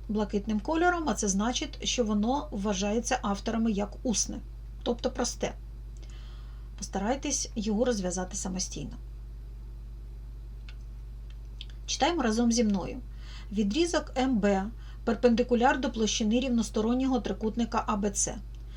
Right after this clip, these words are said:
Знайдіть кут між площинами А Б М і Ц Б М. А Б М,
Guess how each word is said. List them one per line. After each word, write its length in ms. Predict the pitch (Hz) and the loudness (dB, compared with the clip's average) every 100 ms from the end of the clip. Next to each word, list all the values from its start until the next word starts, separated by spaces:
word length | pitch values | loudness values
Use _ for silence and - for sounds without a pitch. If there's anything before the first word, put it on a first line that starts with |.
| - - | -10 -4
Знайдіть 500 | 190 233 226 220 196 | 2 4 4 4 2
кут 260 | - 214 | 0 2
між 160 | 208 196 | 2 2
площинами 720 | - 190 - 294 320 311 302 - | 2 0 2 2 0 0 0 0
А 180 | 220 | 2
Б 240 | 196 190 - | 2 0 2
М 240 | 240 269 302 - | 2 2 0 -2
і 100 | 233 | 0
Ц 280 | - - 220 | 2 2 2
Б 240 | 196 208 - | 4 2 0
М. 220 | 214 233 - - - - - - - - - | -4 -4 -8 -10 -10 -10 -12 -12 -10 -10 -2
А 200 | 233 214 180 - - - | 2 2 2 -4 -8 -4
Б 260 | 202 185 - - 226 | 0 0 -2 -6 0
М, 240 | 240 311 | 0 0